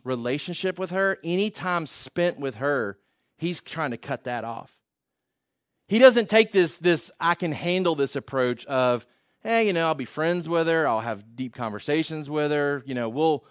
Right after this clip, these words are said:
we'll play around with this idea. I'm not gonna give in to this, but I'm gonna make this even harder on myself by pursuing it in a way where it's not really sinful. You can't really label it as sinful. I'm, I'm just, hey, it's my, my boss's wife, you know, like, I need to have a good relationship with both of 'em."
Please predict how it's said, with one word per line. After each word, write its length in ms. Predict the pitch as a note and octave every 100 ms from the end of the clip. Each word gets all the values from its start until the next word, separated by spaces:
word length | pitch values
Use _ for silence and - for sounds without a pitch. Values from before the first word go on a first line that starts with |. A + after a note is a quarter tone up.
| _
we'll 100 | F3
play 280 | F3 G#3 G3
around 320 | D3+ C#3 E3
with 80 | F#3
this 160 | F#3 F#3+
idea. 320 | F#3 F3+ F#3
I'm 140 | C#3 F3+
not 160 | F#3+
gonna 160 | F3+ D3
give 220 | B2+ A#2+
in 160 | C#3 E3
to 80 |
this, 280 | E3+ F3+ F3+
but 140 | - C3
I'm 140 | C#3+
gonna 160 | D#3+ C#3
make 220 | D3 -
this 220 | C#3+ C3
even 200 | C#3+ A#2
harder 580 | G2+ - D3+ F3 D#3 C3+
on 140 | A#2
myself 600 | A#2 A2 - A#2+ A2 G#2+ _ _ _ _
by 120 | C3+ C3
pursuing 600 | - B2 - D#3+ D#3 C#3+
it 200 | C3 - _ _ -
in 140 | D3
a 40 |
way 220 | C3+ C3+ C3
where 160 | C3
it's 140 | B2+ G3
not 260 | G#3 G#3+
really 260 | F#3+ F3+ D#3
sinful. 480 | - D#3 D#3+ D3+ D3+
You 80 |
can't 240 | C3 E3 D#3+
really 200 | D#3 C#3+
label 420 | B2+ C#3 D3 D3
it 60 | C#3+
as 120 | C3+
sinful. 480 | D3+ C#3+ C#3 C#3 C3
I'm, 220 | B2+ C3
I'm 120 | - C#3
just, 220 | D3 - _
hey, 180 | - F3
it's 120 | E3+
my, 120 | C#3+ C3 A#2+
my 80 | B2+
boss's 400 | B2 D3 D#3+ D3+
wife, 360 | D#3 E3 D#3
you 60 | B2+
know, 140 | B2+
like, 140 | C3+ C3
I 20 |
need 80 | A#2
to 60 |
have 80 | C3
a 40 | C3
good 100 | C#3
relationship 360 | C#3+ - C3+
with 100 | D3+
both 240 | E3 E3+ C3
of 120 | B2
'em." 140 | B2